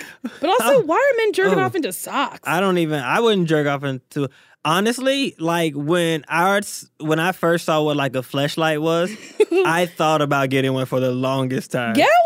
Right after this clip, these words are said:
Speaker 1: one. Why
Speaker 2: I, I
Speaker 1: not?
Speaker 2: don't know, 'cause,
Speaker 1: How
Speaker 2: well,
Speaker 1: do you wash it?
Speaker 2: I, I think it's, I think you, I think, like, it's in a tube,
Speaker 1: Yes.
Speaker 2: and then you take the silicone thing out of the tube and you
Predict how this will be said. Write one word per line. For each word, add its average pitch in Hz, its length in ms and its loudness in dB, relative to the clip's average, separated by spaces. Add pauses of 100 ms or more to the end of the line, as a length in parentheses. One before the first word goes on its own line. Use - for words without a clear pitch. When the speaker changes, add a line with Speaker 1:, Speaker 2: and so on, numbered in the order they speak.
(160)
Speaker 1:
one. 294 100 4
Why 403 220 4
Speaker 2:
I, 554 180 4 (120)
I 508 40 4
Speaker 1:
not? - 100 4
Speaker 2:
don't 226 200 2
know, 226 260 2
'cause, 175 180 0
Speaker 1:
How 190 60 -6
Speaker 2:
well, 226 180 4
Speaker 1:
do 587 60 -4
you 480 140 0
wash 302 320 -2
it? 147 260 -6 (140)
Speaker 2:
I, 170 200 -4
I 170 140 0
think 262 300 -4
it's, 311 240 -6
I 175 100 -2
think 311 200 0
you, 311 200 0
I 165 120 -2
think, 233 260 -2
like, 190 300 0
it's 160 280 -4
in 175 160 -2
a 185 80 0 (220)
tube, 143 420 0 (120)
Speaker 1:
Yes. 214 260 -2
Speaker 2:
and 151 160 0
then 147 100 0
you 147 100 2
take 165 300 -4
the 143 140 -2
silicone 160 560 -2
thing 139 300 -4
out 151 180 0
of 151 80 -4
the 143 80 -4
tube 143 160 -2
and 131 240 2
you 139 60 4